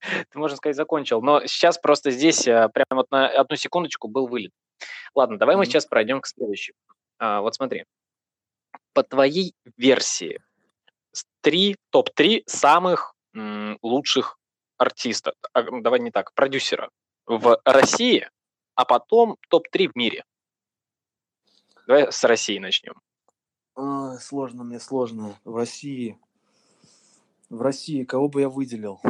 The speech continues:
Speaker 1: Мгм.
Speaker 2: Так. Ну, наверно,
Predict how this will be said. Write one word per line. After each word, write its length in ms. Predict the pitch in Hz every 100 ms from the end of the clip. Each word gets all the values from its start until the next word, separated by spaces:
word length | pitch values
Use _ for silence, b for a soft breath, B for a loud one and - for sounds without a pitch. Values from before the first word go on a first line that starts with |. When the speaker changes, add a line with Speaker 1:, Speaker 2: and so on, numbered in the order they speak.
| - - - - - - _ _ _ _ _ _ _ _ _ _ _ _ _ _ _ _
Speaker 1:
Мгм. 200 | 131 127
Speaker 2:
Так. 120 | 101 - _ _ _ _ _ _ _ _
Ну, 440 | 120 147 175 175 165
наверно, 760 | 165 165 196 180 151 123 95